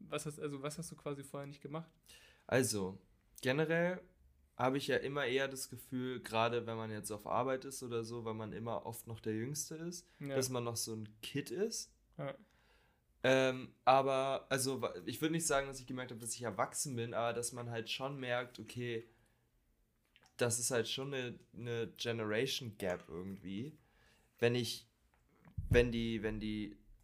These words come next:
Speaker 2: Schwestern meiner Freundin halt so Sachen feiern oder
Speaker 1: Die sind jünger, ne?
Speaker 2: TikTok, ja, genau, also die sind jetzt, äh, sechzehn werden die, glaub ich. Ähm,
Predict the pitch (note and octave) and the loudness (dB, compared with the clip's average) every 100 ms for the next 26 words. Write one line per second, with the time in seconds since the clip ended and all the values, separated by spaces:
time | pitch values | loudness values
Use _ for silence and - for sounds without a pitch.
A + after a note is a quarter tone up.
0 | - - B2+ D3+ - C#3+ C3 A#2+ A2+ A2 | -8 0 4 4 4 2 2 -2 -2 -6
1 | - A#2+ D#3 D3+ G#2 G2+ C3 D#3 - _ | -4 0 0 0 -4 -6 -8 -10 -12 _
2 | _ _ _ _ _ _ _ _ _ _ | _ _ _ _ _ _ _ _ _ _
3 | _ - - C3 B2+ B2 A#2+ A#2 - G#2 | _ -8 0 2 2 0 2 2 0 -4
4 | B2+ C#3 D3 C3 - - G#2+ G#2 G2+ A2+ | 0 0 -2 -6 -8 0 2 2 0 -2
5 | B2+ - A#2+ A2+ A2 A2 E3 D3 C#3+ D3 | -6 -6 0 2 2 0 0 -2 -2 -4
6 | C#3+ B2+ C3+ D#3 D#3+ D#3 C#3+ A2 G#2 G2 | -6 -8 -2 0 0 0 -2 2 2 2
7 | A2+ F#2+ F#2 G2+ G2+ G#2+ G#2+ G#2+ G#2 G2+ | -2 -2 -2 -4 -6 -8 -8 -6 -6 -6
8 | - - - D#2+ F2+ F#2 F#2 F2 E2+ E2+ | -6 -8 -10 -8 -6 -6 -6 -8 -10 -10
9 | E2+ C#2 B1 B1+ C2+ B1+ - - - D#2 | -10 -10 -10 -12 -14 -12 -10 -10 -10 -16
10 | - E2+ G#2 A2 - A2 D#2+ D#2 D#2+ E2+ | -18 -6 -6 -6 -8 -8 -8 -8 -10 -10
11 | D#2+ D2+ C2 C#2 D#2+ - - - _ _ | -14 -14 -14 -12 -14 -18 -20 -20 _ _
12 | _ _ _ _ _ - - - _ - | _ _ _ _ _ -20 -20 -20 _ 2
13 | A2 G#2+ G#2+ G#2+ G2 | 6 6 2 -6 -10